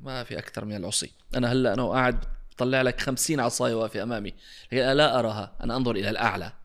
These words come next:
العصي هي تحتي، تحت قدمي. هذا مهم جدًا. هذا واحد. رقم اثنين،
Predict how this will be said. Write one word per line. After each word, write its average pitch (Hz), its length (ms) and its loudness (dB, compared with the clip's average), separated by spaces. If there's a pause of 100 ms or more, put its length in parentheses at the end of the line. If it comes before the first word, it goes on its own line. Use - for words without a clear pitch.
العصي 113 500 -2
هي 107 60 -6
تحتي، - 380 -6 (140)
تحت - 220 -8
قدمي. - 400 -12 (260)
هذا - 140 -12
مهم 131 260 -2
جدًا. - 380 -10 (640)
هذا 107 160 -2
واحد. 113 300 0 (300)
رقم 127 200 0
اثنين، 135 320 0